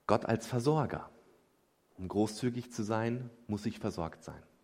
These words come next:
Warum? Seit Sommer letzten Jahres, man kann so ziemlich genau sagen, so ab August melden sich immer mehr Spender bei uns, bei der Allianzmission und sagen, "Es tut uns leid,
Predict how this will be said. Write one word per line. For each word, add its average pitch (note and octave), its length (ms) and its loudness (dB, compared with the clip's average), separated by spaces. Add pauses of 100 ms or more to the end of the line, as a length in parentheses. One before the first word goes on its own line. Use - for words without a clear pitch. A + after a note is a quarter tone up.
(460)
Warum? G2+ 420 2 (3000)
Seit B2 240 8
Sommer F#3+ 240 8
letzten D3+ 340 4
Jahres, A#2 540 2 (760)
man - 80 -8
kann A2 120 -2
so G2 140 -4
ziemlich A#2 280 0
genau G#2 200 2
sagen, G2 220 2
so - 100 4
ab - 160 0
August C3+ 420 0
melden B2 280 4
sich A#2 240 0
immer B2 180 4
mehr A2 160 2
Spender E2+ 400 0
bei - 140 -8
uns, - 420 -14
bei E2+ 60 0
der E2+ 120 0
Allianzmission D#2+ 640 -2 (540)
und F2+ 100 -6
sagen, G#2 360 6 (640)
"Es F2+ 100 -4
tut A#2 180 4
uns G#2+ 160 0
leid, C3 420 6